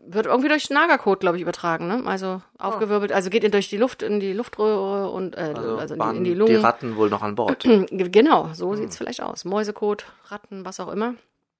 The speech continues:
Speaker 1: Wo auch immer die das herhaben, aber das ist auf jeden Fall spannend.
Speaker 2: Ja, aber man geht davon aus, dass es von Mensch zu Mensch übertragen wurde.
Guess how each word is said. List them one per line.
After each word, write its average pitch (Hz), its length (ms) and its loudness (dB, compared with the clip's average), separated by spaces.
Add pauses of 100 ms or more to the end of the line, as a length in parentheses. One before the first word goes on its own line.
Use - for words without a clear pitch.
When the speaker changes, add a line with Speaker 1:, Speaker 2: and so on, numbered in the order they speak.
(220)
Speaker 1:
Wo 180 200 -2
auch 185 200 2
immer 214 160 6
die 196 100 -4
das 180 200 0
herhaben, 226 420 2
aber 190 260 0
das 190 140 -6
ist - 40 -12
auf - 100 -14
jeden 190 80 -8
Fall 196 140 -8
spannend. 180 480 -6
Speaker 2:
Ja, - 80 -14
aber 104 100 -6
man 117 160 0
geht - 140 -4
davon 131 160 -4
aus, 117 160 0
dass 113 160 -4
es - 40 -12
von 110 220 -8
Mensch 110 240 -6
zu - 160 -10
Mensch 92 240 -6
übertragen - 580 -14
wurde. - 280 -20